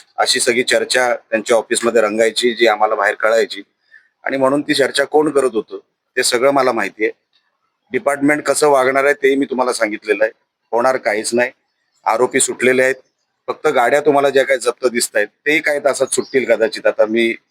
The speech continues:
अ, इथून बाहेर पडलो तर काही तासामध्ये कदाचित त्याही सुटतील. आणि निवडणूक अधिकाऱ्यांचं काय उत्तर होतं हेही आपण ऐकलं. त्यांनी तिकडे झाकायचा प्रयत्न केला, इकडे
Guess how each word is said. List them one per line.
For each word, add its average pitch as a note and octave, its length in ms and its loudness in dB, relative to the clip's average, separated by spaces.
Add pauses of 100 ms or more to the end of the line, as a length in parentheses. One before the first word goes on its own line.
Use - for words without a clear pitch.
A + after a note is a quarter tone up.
(420)
अ, - 60 0 (400)
इथून A2+ 340 0
बाहेर G#2+ 200 0
पडलो C3+ 300 0
तर A2+ 100 0
काही A2 180 0
तासामध्ये A2 560 -2
कदाचित G#2 340 -2
त्याही C3+ 200 0
सुटतील. - 380 -8 (720)
आणि B2 220 0
निवडणूक C#3+ 440 2
अधिकाऱ्यांचं C#3 540 -2
काय C#3 180 0
उत्तर C3+ 280 0
होतं C3+ 200 2
हेही B2+ 240 2
आपण B2 280 0
ऐकलं. G#2 320 -4 (760)
त्यांनी B2 180 -2
तिकडे D3 320 -2
झाकायचा C3 360 0
प्रयत्न B2 340 0
केला, A2 280 0 (1120)
इकडे C#3 400 0